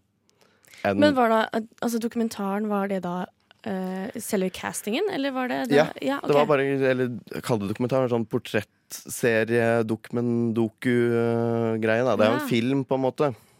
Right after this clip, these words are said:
Speaker 2: Ja,
Speaker 1: En
Speaker 2: så
Speaker 1: timeslang film, bare med masse forskjellige intervjuer av kvinner.
Speaker 2: Mm.
Speaker 1: Eh, da i alle aldre, som liksom sitter og snakker om, om, om sitt liv.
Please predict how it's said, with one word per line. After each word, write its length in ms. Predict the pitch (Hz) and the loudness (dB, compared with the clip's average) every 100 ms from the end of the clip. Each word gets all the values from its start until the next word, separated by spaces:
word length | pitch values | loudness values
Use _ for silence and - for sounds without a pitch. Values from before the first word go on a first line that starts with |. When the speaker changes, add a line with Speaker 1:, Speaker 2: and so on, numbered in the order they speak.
| _ 247 | _ 0
Speaker 2:
Ja, 80 | 262 | 2
Speaker 1:
En 60 | |
Speaker 2:
så 120 | - 131 | 2 0
Speaker 1:
timeslang 440 | 101 95 110 107 | 2 0 -2 -2
film, 460 | - 120 127 101 85 _ | -2 0 2 0 -4 _
bare 200 | 123 110 107 | 0 2 2
med 120 | 113 | 2
masse 280 | 110 - 98 | 0 -2 -6
forskjellige 400 | 95 107 101 101 | -4 -2 0 -2
intervjuer 360 | - 98 95 - | 0 0 2 2
av 380 | 95 98 95 92 | 0 0 -2 -12
kvinner. 340 | - 117 101 123 _ _ - | -4 0 0 -2 _ _ -6
Speaker 2:
Mm. 280 | 240 214 226 - | -6 -6 -8 -2
Speaker 1:
Eh, 580 | 107 101 101 101 98 98 | 2 4 6 4 4 2
da 140 | 101 | 2
i 60 | 107 | 2
alle 240 | 98 95 | 2 0
aldre, 180 | 90 98 | 0 -4
som 140 | - 98 | -2 -2
liksom 300 | 98 92 90 | 0 -2 -4
sitter 260 | - 101 95 | -6 -4 -4
og 60 | |
snakker 360 | - 95 - 85 | -4 -6 -4 -4
om, 200 | 85 85 _ _ _ _ _ _ _ - | -6 -8 _ _ _ _ _ _ _ -10
om, 340 | 143 127 135 - | -8 -8 -10 -10
om 140 | 135 | -10
sitt 260 | - 101 - | -6 -8 -6
liv. 220 | 80 | -8